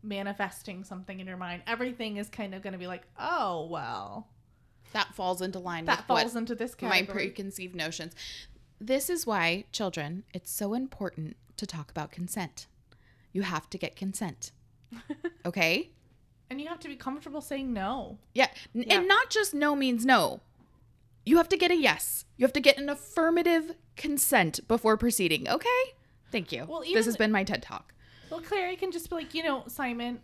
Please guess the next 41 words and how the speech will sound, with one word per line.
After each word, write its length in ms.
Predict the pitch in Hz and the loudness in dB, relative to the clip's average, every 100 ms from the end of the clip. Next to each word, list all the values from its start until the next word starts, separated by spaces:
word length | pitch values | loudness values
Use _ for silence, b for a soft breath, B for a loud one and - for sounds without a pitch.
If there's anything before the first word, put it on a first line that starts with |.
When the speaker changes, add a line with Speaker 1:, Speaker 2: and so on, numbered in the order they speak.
| - | -10
Speaker 1:
I, 200 | 226 220 | -10 -8
I 100 | 226 | -4
know 180 | 247 233 | -2 0
that, 320 | 233 226 - - _ _ | -2 -4 -12 -20 _ _
you 100 | 240 226 | -4 -2
know, 100 | 208 | -2
maybe, 420 | 208 202 214 - - - _ - - | -4 -6 -10 -12 -20 -20 _ -20 -14
you 160 | 226 - - | -12 -12 -14
know, 80 | 220 | -8
things 300 | 233 220 220 | -6 -6 -4
got 300 | 208 190 - | -4 -4 -6
kind 180 | 214 214 | -10 -10
of 80 | 208 - - b b b b b b - | -12 -20 -20 b b b b b b -8
weird 340 | 330 339 330 | -4 -2 -2
at 100 | 277 | -2
your 100 | 269 | -2
house 380 | 294 269 254 285 | 0 2 2 -2
or 100 | 254 | -2
whatever, 280 | 254 240 240 | 0 -2 -2
but 100 | 220 | -2
I'm 80 | 226 | -2
Speaker 2:
Mm-hmm. 160 | 262 | -2
Speaker 1:
just 160 | 302 285 | -4 -6
not 200 | 262 226 | -6 -4
into 300 | 233 233 226 | -8 -8 -10
it 100 | 185 | -8
that 200 | 190 165 | -8 -8
way." 280 | 151 135 214 - - | -10 -14 -14 -18 -12
Speaker 3:
Mm-hmm. 480 | 240 226 247 220 262 453 - - | -10 -6 -6 -4 -4 -6 -12 -14
Speaker 1:
You 140 | 233 | -10
know, 120 | 202 - | -10 -8
or 100 | 214 | -10
just 380 | 220 220 - - - _ _ _ _ _ | -10 -14 -18 -20 -20 _ _ _ _ _
Speaker 3:
Let's 220 | 247 254 - | -4 -4 -4
at 80 | |
least 200 | 233 240 | -6 -4
take 140 | - 240 | -6 -8
a 40 | |
step 260 | 220 214 - | -4 -4 2
back. 540 | 196 190 170 - - _ _ _ _ _ - | 4 4 0 -10 -18 _ _ _ _ _ -20
Speaker 1:
Yeah. 400 | 208 196 226 220 | -14 -8 -6 -6